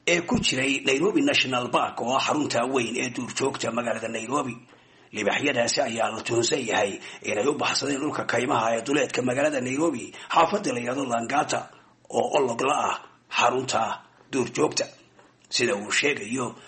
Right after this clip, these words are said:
madaxa isgaarsiinta ee K W S, Mister Paul Udoto, waxaan la hubin ilaa iyo haatan tirada libaaxyada ka maqan xaruntaasi. Libaaxyadu waxay ka mid yihiin qaybaha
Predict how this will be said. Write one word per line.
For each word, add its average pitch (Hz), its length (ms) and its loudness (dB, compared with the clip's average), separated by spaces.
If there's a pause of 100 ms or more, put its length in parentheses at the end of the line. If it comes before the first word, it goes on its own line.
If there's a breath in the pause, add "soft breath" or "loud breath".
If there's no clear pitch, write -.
(300 loud breath)
madaxa 143 380 4
isgaarsiinta 127 680 2 (120)
ee 110 480 -2
K 135 220 0
W 131 420 0
S, - 320 -2 (280 loud breath)
Mister 107 400 -2
Paul 127 340 2
Udoto, 135 460 0 (500 soft breath)
waxaan 110 600 2
la 117 80 6
hubin 143 320 2
ilaa 143 240 2
iyo 135 180 0
haatan 135 420 0 (120)
tirada 123 360 0
libaaxyada 120 580 0 (160)
ka 139 100 2
maqan 110 400 0
xaruntaasi. 117 600 0 (120)
Libaaxyadu 208 460 6 (100)
waxay 196 200 4
ka 190 120 2
mid 135 180 -2
yihiin 113 360 -2 (100)
qaybaha 131 400 4